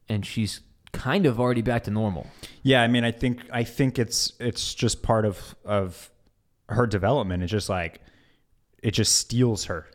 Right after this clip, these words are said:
Speaker 2: you know, like, it, it, instead of
Speaker 1: Right.
Speaker 2: wallowing in it, she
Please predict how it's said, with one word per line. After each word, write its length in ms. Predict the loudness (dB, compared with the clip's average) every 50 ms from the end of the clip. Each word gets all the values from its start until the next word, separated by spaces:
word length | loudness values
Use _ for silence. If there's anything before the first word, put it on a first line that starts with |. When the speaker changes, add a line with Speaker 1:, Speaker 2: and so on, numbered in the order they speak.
| _ -4
Speaker 2:
you 80 | -2
know, 180 | 0 2 2 2
like, 200 | 0 0 0 -2
it, 160 | -4 -6 -6 -8
it, 160 | -8 -8 -8 -4
instead 400 | -2 0 0 0 2 2 2 2 2
of 160 | 0 0 -2
Speaker 1:
Right. 220 | -2 -2 0 2
Speaker 2:
wallowing 460 | 2 4 4 4 2 2 0 0 -2
in 120 | -2 -2 -2
it, 300 | -2 -4 -6 -8 -10 -10
she 760 | -8 -4 -2 0 0 0 0 0 0 0 -2 -2 -4 -6